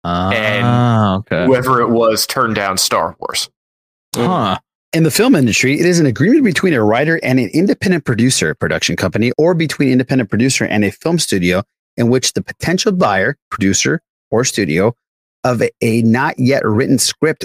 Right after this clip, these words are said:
Speaker 3: or in development film or television project pays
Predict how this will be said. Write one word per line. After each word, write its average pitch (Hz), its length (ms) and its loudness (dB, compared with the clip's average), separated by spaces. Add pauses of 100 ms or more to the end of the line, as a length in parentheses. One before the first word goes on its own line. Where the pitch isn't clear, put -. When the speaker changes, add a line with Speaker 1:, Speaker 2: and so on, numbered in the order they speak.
(140)
Speaker 3:
or 165 220 2
in 151 160 2
development 123 540 0
film 127 460 0
or 196 240 4
television 170 520 0
project 110 440 -2 (140)
pays 139 320 0